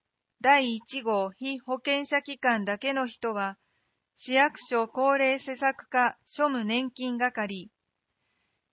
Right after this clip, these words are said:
第三号被保険者機関のある人は、奈良年金事務所お客様相談室。第一号被保険者は二十歳以上六十歳未満の人で、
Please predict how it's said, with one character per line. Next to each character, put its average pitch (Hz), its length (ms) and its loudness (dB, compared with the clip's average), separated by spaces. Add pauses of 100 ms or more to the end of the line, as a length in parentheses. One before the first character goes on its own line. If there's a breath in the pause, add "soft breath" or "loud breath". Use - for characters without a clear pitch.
第 285 240 4
三 277 380 2
号 208 340 0
被 277 220 -6
保 262 160 -6
険 285 280 -2
者 294 200 -2
機 294 160 -10
関 262 240 4
の 214 180 0
あ 247 80 4
る 247 140 -6
人 214 260 -8
は、 190 220 -4 (760)
奈 262 280 8
良 233 40 2
年 254 240 0
金 269 280 -6
事 254 80 -10
務 269 180 -6
所 208 300 -6 (180)
お 214 140 -6
客 277 240 0
様 269 340 2
相 277 240 2
談 269 240 2
室。 - 400 -10 (2000)
第 285 240 4
一 240 340 -6
号 226 240 2
被 277 260 -6
保 254 140 -8 (100)
険 285 200 -2
者 220 200 -6
は 196 260 -4 (220)
二 233 160 0
十 294 160 -2
歳 277 440 0
以 277 60 -10
上 214 440 -4
六 226 300 -4
十 302 160 0
歳 302 300 0
未 302 180 -2
満 269 240 2
の 214 100 -4
人 220 260 -8
で、 202 220 -8